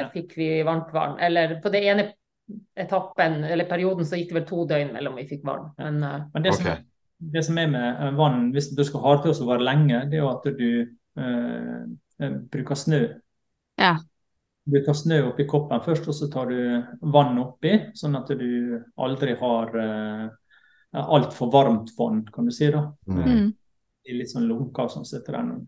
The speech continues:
Speaker 1: Hvis at du trenger også utvide, holdt på å si, en termos, så blir jo det som å ha med seg tre termoser. Dette er ikke alle sammen.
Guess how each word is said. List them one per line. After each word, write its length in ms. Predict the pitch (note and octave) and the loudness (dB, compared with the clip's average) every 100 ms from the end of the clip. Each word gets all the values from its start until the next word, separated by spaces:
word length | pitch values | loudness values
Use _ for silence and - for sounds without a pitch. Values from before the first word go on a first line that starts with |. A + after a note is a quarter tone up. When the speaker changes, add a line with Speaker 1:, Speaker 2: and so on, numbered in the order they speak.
| - | -6
Speaker 1:
Hvis 180 | E3 D#3+ | -4 -2
at 100 | D3 | -2
du 180 | C#3 B2+ | -4 -2
trenger 300 | C#3+ A#2+ A2 | -2 -2 -2
også 380 | - A#2+ A2 - _ _ _ | -4 -4 -6 -12 _ _ _
utvide, 720 | D3 C3+ - A#2 G#2+ A2+ A2 - | -2 -2 -2 -6 -4 -8 -12 -10
holdt 160 | B2+ | -10
på 40 | - | -10
å 40 | |
si, 240 | A#2+ A#2 G#2+ - _ - | -6 -6 -6 -14 _ -8
en 140 | B2+ | -6
termos, 480 | A#2+ B2+ A2+ A2+ - | -2 -2 0 -4 -6
så 100 | A#2+ | -6
blir 140 | D3 B2+ | -4 -2
jo 60 | |
det 300 | A2 A2+ A2+ | -2 -6 -10
som 260 | - B2+ A#2+ - | -12 -8 -8 -8
å 140 | C#3+ A#2+ | -6 -4
ha 40 | B2+ | -4
med 80 | B2 | -6
seg 140 | - | -8
tre 160 | - A#2+ | -4 -4
termoser. 480 | - A#2 B2 - C3 | -4 -8 -8 -8 -4
Dette 180 | C#3+ D#3+ | -4 -2
er 100 | D#3+ | -4
ikke 60 | C3+ | -4
alle 160 | C3+ B2+ | -4 -6
sammen. 340 | C3+ A#2+ G#2+ | -6 -4 -6